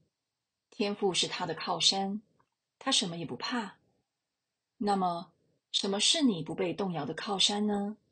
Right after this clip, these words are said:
是你的能力、人脉、工作经验、财富吗？还是那个爱你、懂你的全能的天主呢？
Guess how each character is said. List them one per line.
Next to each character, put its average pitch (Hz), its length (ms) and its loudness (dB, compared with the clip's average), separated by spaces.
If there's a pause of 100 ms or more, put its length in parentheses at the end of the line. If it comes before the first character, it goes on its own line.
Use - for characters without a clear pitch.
(520)
是 202 420 4
你 170 180 -6
的 170 120 -2
能 165 260 -2
力、 220 340 2 (400)
人 175 280 -2
脉、 202 400 0 (340)
工 180 200 -2
作 170 140 2
经 240 280 4
验、 208 320 2 (300)
财 165 280 -2
富 247 160 -2
吗？ 233 260 2 (1120)
还 202 120 2
是 214 160 6
那 208 80 2
个 175 120 -2
爱 247 240 2
你、 165 200 -2
懂 160 240 -4
你 165 160 -6
的 156 240 -4
全 - 300 0
能 160 100 -2
的 160 80 -2
天 180 240 -6
主 160 160 -4
呢？ 175 260 -6